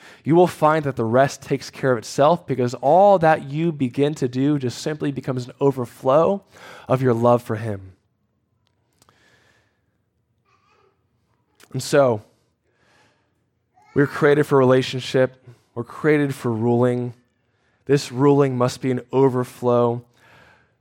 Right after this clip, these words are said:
of our relationship with God. And because of Christ, we are now reconciled back to the presence of God, and we can have rich relationship with him. Let's pray together. Lord Jesus,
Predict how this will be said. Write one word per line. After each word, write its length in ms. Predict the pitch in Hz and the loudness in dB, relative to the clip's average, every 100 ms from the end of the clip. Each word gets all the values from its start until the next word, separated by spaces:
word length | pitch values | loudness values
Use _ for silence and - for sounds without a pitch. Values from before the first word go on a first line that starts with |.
| _ - | _ 0
of 200 | 127 120 | 0 2
our 160 | 117 | 2
relationship 600 | 113 113 117 117 - 113 110 | 2 0 -2 -8 -8 -8 -6
with 140 | 107 | -4
God. 340 | 113 110 110 | -2 0 0
And 140 | 113 110 | -4 -8
because 560 | 110 - 131 127 127 | -10 -8 -2 0 0
of 180 | 113 107 | -4 -8
Christ, 600 | - - 113 107 107 - | -10 -6 -2 -2 -6 -8
we 100 | 120 | -4
are 100 | 117 | -2
now 160 | 110 104 | -2 -4
reconciled 640 | 107 135 131 - 127 117 | -2 -2 -4 -6 -4 -2
back 260 | 110 113 - | -4 -6 -6
to 60 | - | -12
the 60 | |
presence 460 | 110 120 120 117 113 | -10 -8 -8 -12 -14
of 80 | 110 | -10
God, 280 | 104 107 | -6 -6
and 220 | 107 107 107 | -8 -10 -8
we 380 | 120 117 113 - _ _ _ | -6 -6 -8 -12 _ _ _
can 540 | - 117 107 104 107 - _ - | -14 -8 -6 -8 -10 -18 _ -14
have 360 | 110 101 95 92 | -8 -6 -6 -8
rich 580 | 104 110 104 - - - _ - | -4 -4 -4 -10 -20 -20 _ -10
relationship 680 | 98 101 - - 101 107 _ _ _ | -8 -10 -14 -14 -12 -14 _ _ _
with 200 | - 107 | -18 -18
him. 360 | - - - 107 _ _ _ - _ _ | -18 -18 -18 -20 _ _ _ -20 _ _
Let's 120 | - - | -12 -8
pray 120 | 101 | -8
together. 340 | - - 107 - _ _ _ _ _ _ _ _ _ _ _ _ _ _ _ _ _ _ _ _ _ _ _ | -6 -8 -10 -16 _ _ _ _ _ _ _ _ _ _ _ _ _ _ _ _ _ _ _ _ _ _ _
Lord 260 | 104 113 107 | -4 -2 0
Jesus, 520 | 113 110 98 - | -2 -2 -4 -10